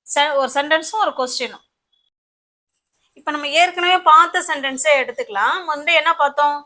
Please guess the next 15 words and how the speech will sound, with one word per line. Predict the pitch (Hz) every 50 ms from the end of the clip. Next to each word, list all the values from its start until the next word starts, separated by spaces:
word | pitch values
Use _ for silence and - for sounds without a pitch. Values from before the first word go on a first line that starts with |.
| _ -
"நாங்க | 254 247 254 269 269 262
இது | 254 254 247 302
வரைக்கும் | 302 277 277 277 269 339 359 403 466 480 - - - - _ _ _
மூன்று | 320 359 403 392 370 381 349
இடத்தை | 320 294 302 294 311 302
தான் | 302 320 339 339
பார்த்திருக்கிறோம்" | 277 269 262 262 - 240 247 233 240 233 247 254 247 226
அப்படின்னு | 214 214 220 285 285 302 302
சொன்னாங்க | 294 277 277 294 294 285 285
இல்லைங்களா? | 269 262 262 277 302 339 349 349 _ _ _
இப்ப | _ _ - 247 240
we | 226 254 269 294 302 302 -
have | 269 254 226 208 208 226 269 320 392 427 - _ _ _ _ _ _ _ _ _ _ _ _ _ -
visited, | 269 262 - - 294 285 262 _ - - 294 285 277 262 247 233 208 190 170 - _ _ _ _ _ _ _ _ - - - - -
சப்ஜெக்ட், | - 262 240 233 214 208 - 277 285 285 - _ - 381